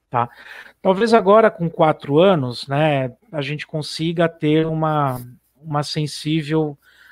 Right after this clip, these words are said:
uma sensível melhoria. Ah, mas mesmo assim,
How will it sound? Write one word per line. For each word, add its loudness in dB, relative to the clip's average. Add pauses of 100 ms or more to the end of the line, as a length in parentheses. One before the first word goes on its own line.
(220)
uma -4
sensível -4
melhoria. 2 (720)
Ah, 4
mas 2
mesmo 2
assim, -2